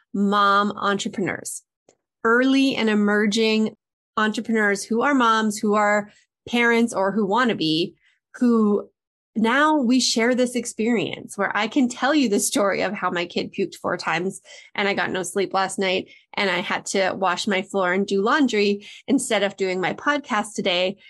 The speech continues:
And you probably get that. <laughs> You understand, you, it's happened to you before, something like that, or, or exactly that, <laughs> perhaps. So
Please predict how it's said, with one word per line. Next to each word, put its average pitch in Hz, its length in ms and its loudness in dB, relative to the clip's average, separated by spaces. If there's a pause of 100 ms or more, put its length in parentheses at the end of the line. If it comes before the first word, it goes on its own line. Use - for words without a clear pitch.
(180)
And 208 220 0 (160)
you 226 340 -2
probably 285 680 -2
get 202 400 -2
that. - 440 -4
<laughs> - 60 -18 (280)
You 285 220 2
understand, 226 880 0
you, 196 220 -2 (320)
it's 208 160 -4
happened 254 420 0
to 247 80 -2
you 247 100 2
before, 202 640 0 (340)
something 226 520 0
like 220 220 0
that, 208 340 -2
or, 196 260 0 (400)
or 202 200 0
exactly 202 580 0
that, 185 300 -4 (340)
<laughs> - 300 -20
perhaps. - 580 -4 (420)
So 214 520 0